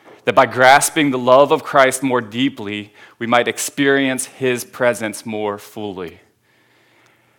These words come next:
And as we pray for this kind of work in our lives, we pray to the God who has no shortage of resources,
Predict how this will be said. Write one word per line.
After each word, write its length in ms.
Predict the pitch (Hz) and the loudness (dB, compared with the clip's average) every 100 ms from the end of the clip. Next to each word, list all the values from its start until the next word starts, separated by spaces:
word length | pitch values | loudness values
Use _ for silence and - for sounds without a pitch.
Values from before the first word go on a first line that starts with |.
| _ _ _ _ 107 | _ _ _ _ -4
And 80 | |
as 120 | 123 117 | -4 0
we 220 | 143 123 | -2 -4
pray 480 | - - 147 151 156 | -10 -4 2 4 2
for 180 | 160 | 0
this 240 | 123 147 147 | 2 2 2
kind 280 | 151 139 135 | 0 2 0
of 100 | 110 | -2
work 300 | 123 131 131 | -2 -2 -2
in 100 | 117 | -4
our 100 | 113 | 0
lives, 460 | 120 123 113 104 | 2 4 0 -4
we 100 | 120 | -12
pray 580 | - - 135 135 139 147 | -10 -2 2 4 2 0
to 140 | - | -6
the 120 | 117 107 | -10 -4
God 460 | 120 117 123 123 | 0 2 2 0
who 120 | 123 | -6
has 180 | 120 113 | -12 -10
no 320 | 120 120 123 | -10 -8 -8
shortage 600 | 120 - 120 113 113 101 | -10 -10 -10 -10 -10 -14
of 120 | 98 95 | -16 -16
resources, 800 | 104 - 92 85 - - - | -14 -14 -14 -16 -18 -20 -20